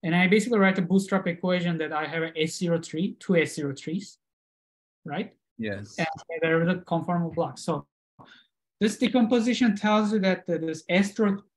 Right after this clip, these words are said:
Speaker 1: S zero threes, like, uh, once you decompose the critical graph, is about, like, a red side and blue side. For example, this is a red side and blue side.
Speaker 2: Mm-hmm.
Speaker 1: And,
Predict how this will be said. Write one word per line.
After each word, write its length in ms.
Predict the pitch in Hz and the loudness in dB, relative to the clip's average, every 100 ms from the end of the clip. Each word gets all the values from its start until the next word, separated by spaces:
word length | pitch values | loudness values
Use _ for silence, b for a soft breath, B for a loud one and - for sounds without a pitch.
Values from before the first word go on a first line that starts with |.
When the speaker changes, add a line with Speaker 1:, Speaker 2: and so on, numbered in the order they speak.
| _ 180 | _ 0
Speaker 1:
S 260 | 175 180 | 2 2
zero 200 | 196 190 180 | 2 2 0
threes, 460 | - 190 277 - _ _ | -2 -2 -2 -6 _ _
like, 240 | 175 147 147 | -8 -6 -8
uh, 80 | 147 | -6
once 200 | 165 175 | -4 -2
you 140 | 190 - - | -4 -8 -16
decompose 440 | 147 165 - 175 | -8 -6 0 0
the 60 | 165 | 0
critical 360 | - 170 185 156 | -6 -6 -6 -4
graph, 240 | 165 175 | -4 -4
is 100 | 147 | -6
about, 260 | 147 160 - _ - | -2 -2 -4 _ -8
like, 200 | 143 135 | -8 -4
a 60 | |
red 240 | 139 196 202 | -2 0 -2
side 480 | - 190 190 196 - | 0 2 4 0 -4
and 200 | 160 151 | -8 -6
blue 220 | 147 156 | -4 -4
side. 340 | 143 135 123 131 _ _ - | -6 -8 -12 -14 _ _ -14
For 100 | 135 | -8
example, 360 | 156 156 156 139 | -6 -4 -4 -4
this 180 | 143 135 | -8 -8
is 80 | 147 | -6
a 80 | 139 | -4
red 240 | 170 220 | -4 -4
side 320 | - 202 190 | -4 0 0
and 160 | 160 147 | -2 -2
blue 220 | 165 220 | 0 0
side. 320 | - 180 247 - _ _ _ _ _ _ _ _ - | 0 -4 -4 -10 _ _ _ _ _ _ _ _ -12
Speaker 2:
Mm-hmm. 340 | 107 98 98 113 | -10 -10 -14 -10
Speaker 1:
And, 380 | 180 165 165 - | -4 -4 -4 -4